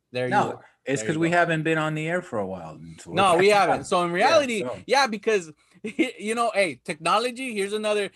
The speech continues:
Speaker 1: you know, Tech one oh one with Santos and Freddy. When we talk, we, we don't, we don't really text anymore. W-, all we do is, is voice text.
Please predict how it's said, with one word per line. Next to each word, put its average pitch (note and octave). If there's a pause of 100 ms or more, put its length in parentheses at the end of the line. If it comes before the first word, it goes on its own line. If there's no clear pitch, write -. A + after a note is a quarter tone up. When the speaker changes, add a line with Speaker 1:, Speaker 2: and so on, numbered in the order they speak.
(140)
Speaker 1:
you E3+
know, D#3+ (100)
Tech A#3
one B3
oh A#3
one A#3
with F#3+
Santos G3+
and F3
Freddy. C#3 (640)
When C#3+
we G#3
talk, C4+ (480)
we, F3
we D3+
don't, C4 (280)
we D#3+
don't D#4+
really C4
text -
anymore. D3+ (200)
W-, D3
all A3
we C#4
do A3+
is, D3+ (240)
is D3+
voice D3
text. -